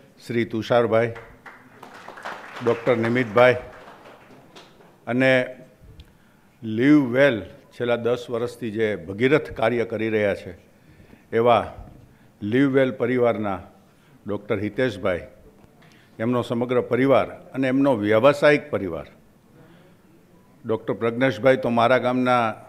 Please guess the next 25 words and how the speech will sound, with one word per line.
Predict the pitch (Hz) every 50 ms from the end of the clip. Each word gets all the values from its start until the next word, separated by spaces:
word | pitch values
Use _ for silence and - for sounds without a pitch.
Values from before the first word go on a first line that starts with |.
| - - - - - -
ભાણા | - 95 104 120 131 139 135
છે | 117 135 135 139 139
અને | 135 127 123
મારા | 120 113 113 113 120
ગામના | 110 113 110 113 110 98
જમાઈ | 82 90 95 95 104 101 90 82
છે | - - - 76 - _ - - _ _ - - - - - - - - - - - - - - - - - -
અને | 120 127 127 120
એથી | 127 - 175 165
વિશેષ | 151 156 151 - 170 151 147
મારા | 143 135 147 156 135
પાડોશીના | 123 135 139 147 151 151 - 170 160 156 156 151 - - - - - - - - - - - - - - - - - - 120 - 131 135 139 139 151 160
જ | 139 127 143 139 131 127 123 - 120 127 120
જમાઈ | 101 120 123 123 120 113 104 98
છે, | 92 - 101 92 101
એટલે | 98 - 131 131 127
એમનો | 117 107 - 113 113 127 131 135
તો | 120 - 139
એક | 131 - 120
વિશેષ | 117 117 120 151 135 - -
પરિચય | - 123 113 117 110 - 123 113
એ | 110 110
રીતનો | 104 104 101 110 113 95 90
રહ્યો | 90 90 90 90 85
છે. | - -